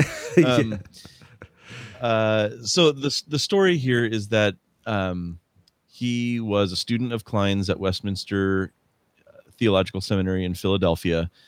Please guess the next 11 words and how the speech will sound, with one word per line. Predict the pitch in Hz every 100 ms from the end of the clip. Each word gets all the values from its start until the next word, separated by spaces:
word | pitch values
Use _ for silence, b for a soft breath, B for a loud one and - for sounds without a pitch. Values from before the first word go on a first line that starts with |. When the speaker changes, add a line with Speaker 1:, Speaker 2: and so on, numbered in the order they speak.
| b
Speaker 1:
Mm-hmm. | 90 90 85
Speaker 2:
and | 95 92 90 90 -
ended | 117 131 127
up | -
becoming, | 104 123 110 101
like, | 92 92 -
the, | 92 87 82 82 - _ _ _ _ _ -
um, | 82 82 85 85 - _ _ -
the | 98
pit | - 135 -
bull | 92 82 78